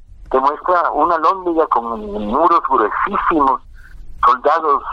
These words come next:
de la corona armados en las azoteas, y los bajaron de las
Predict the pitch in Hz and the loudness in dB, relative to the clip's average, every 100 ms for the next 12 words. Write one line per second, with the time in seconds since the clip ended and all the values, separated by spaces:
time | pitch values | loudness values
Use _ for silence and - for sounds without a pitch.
0 | - 113 113 117 117 135 151 127 110 73 | -4 0 2 2 2 4 2 0 -2 -2
1 | - 104 117 139 147 135 117 104 104 101 | 0 0 2 2 2 0 -2 -2 0 0
2 | 98 - 110 123 - 160 190 156 - - | 0 -2 -2 -2 0 4 6 4 2 -14
3 | - - - - - - 143 139 147 - | -20 -18 -16 -14 -4 4 4 6 2 2
4 | 139 156 220 240 208 | 2 2 0 2 0